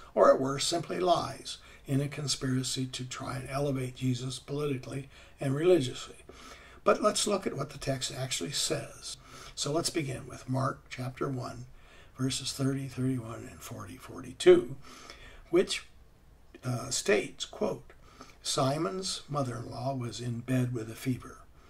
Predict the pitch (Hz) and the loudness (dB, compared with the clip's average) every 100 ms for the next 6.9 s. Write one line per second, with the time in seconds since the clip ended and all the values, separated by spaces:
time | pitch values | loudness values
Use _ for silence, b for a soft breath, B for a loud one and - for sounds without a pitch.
0 | B B B 147 170 190 - 190 - 175 | B B B 2 4 4 2 -4 0 0
1 | 180 - - 110 - - - - - B | 0 -4 -6 -8 -10 -12 -18 -20 -20 B
2 | B B B - - 175 165 220 175 214 | B B B -4 0 0 0 -2 0 0
3 | 254 - - - - - - 214 - 247 | -2 -10 -14 -14 -16 -16 -2 0 0 -2
4 | - - - - - - 117 - - 139 | -2 -10 -12 -14 -12 -8 -8 -8 -6 -6
5 | - - - b b b b b 127 - | -6 -12 -20 b b b b b -6 0
6 | 143 135 127 127 170 - - 160 156 | 2 4 4 2 2 0 -4 -4 -4